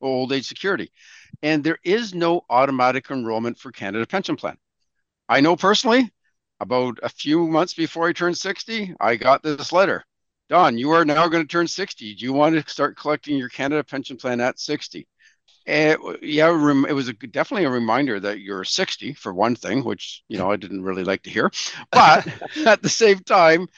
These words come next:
you know, okay, I'm sixty. Now, there's a decision to make. And probably, Scott, you may have also got the same thing, uh, uh, you know, in your s-, in your situation.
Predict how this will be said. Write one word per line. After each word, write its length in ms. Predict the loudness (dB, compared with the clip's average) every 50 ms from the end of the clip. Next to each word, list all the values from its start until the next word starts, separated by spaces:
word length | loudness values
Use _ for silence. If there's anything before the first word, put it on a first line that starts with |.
| -20 -20 -20 -20 _ -6
you 80 | 0
know, 180 | 4 6 6 6 4
okay, 300 | 4 2 0 0 0 -2 -4
I'm 220 | -2 -2 -2 -2 -2
sixty. 340 | -6 -10 -10 -12 -10 -4
Now, 160 | -2 0 0 0
there's 220 | 0 -2 -4 -4
a 80 | -6 -6
decision 580 | -6 -6 -6 -6 -6 -6 -6 -6 -6 -6 -6 -4
to 80 | -6
make. 280 | -6 -6 -6 -8 -10 -12 _ _ _ _ _ _ _ _ _ _ _ _ _
And 200 | 0 0 0 2
probably, 260 | 2 2 4 4 4
Scott, 280 | 2 4 4 4 6 6
you 100 | 6 6
may 120 | 6 6 6
have 100 | 6 6
also 320 | 6 6 4 2 -4 -4
got 200 | -2 -2 -4 -4
the 60 | -8
same 300 | -10 -8 -6 -6 -6 -6
thing, 240 | -6 -4 -4 -2 -2
uh, 80 | -2 -2 -2
uh, 160 | -4 -4 -4 -6 -8 -8
you 120 | -6 -6
know, 180 | -4 -2 -4 -4
in 140 | -4 -4 -2
your 140 | -2 -4
s-, 200 | -4 -6 -10 -10 -8
in 100 | -6 -4
your 160 | -4 -4 -6
situation. 640 | -6 -8 -10 -10 -8 -6 -6 -6 -6 -6 -10 -12 -16